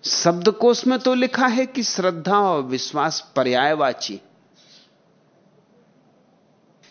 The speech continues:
जीवन के कोश में पर्यायवाची नहीं है। श्रद्धा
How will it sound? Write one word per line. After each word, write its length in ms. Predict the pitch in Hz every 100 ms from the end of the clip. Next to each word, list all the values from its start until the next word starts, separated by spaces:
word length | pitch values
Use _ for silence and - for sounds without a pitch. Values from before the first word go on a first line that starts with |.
| -
जीवन 580 | 107 104 170 190 233 214
के 160 | 135
कोश 440 | - - 135 143 147
में 100 | 120
पर्यायवाची 840 | - 92 95 98 104 104 107 - 123
नहीं 300 | 117 120 104
है। 160 | - - - - _ - _ - - _ _ _ _ _ _ _ _ _ _ - - -
श्रद्धा 680 | - - 156 170 147 175